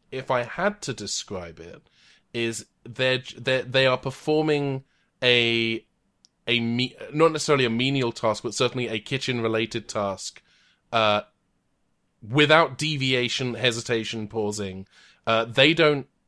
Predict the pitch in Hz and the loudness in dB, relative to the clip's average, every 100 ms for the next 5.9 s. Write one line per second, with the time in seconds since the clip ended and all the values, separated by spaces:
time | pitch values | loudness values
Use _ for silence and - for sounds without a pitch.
0 | _ _ 117 135 143 - - - _ _ | _ _ 2 4 4 -2 -20 -20 _ _
1 | _ _ _ _ 123 131 127 127 123 123 | _ _ _ _ 0 0 2 2 2 0
2 | - 131 131 147 139 - - - _ 123 | -2 0 2 0 -2 -6 -6 -14 _ 0
3 | 131 143 139 143 143 123 120 117 120 117 | 2 4 4 4 2 2 0 2 0 0
4 | 131 120 117 113 110 117 110 104 101 101 | 0 2 0 -2 -4 -4 -4 -4 -6 -8
5 | 95 - 104 101 98 101 98 92 90 | -8 -6 -4 -4 -8 -6 -6 -6 -8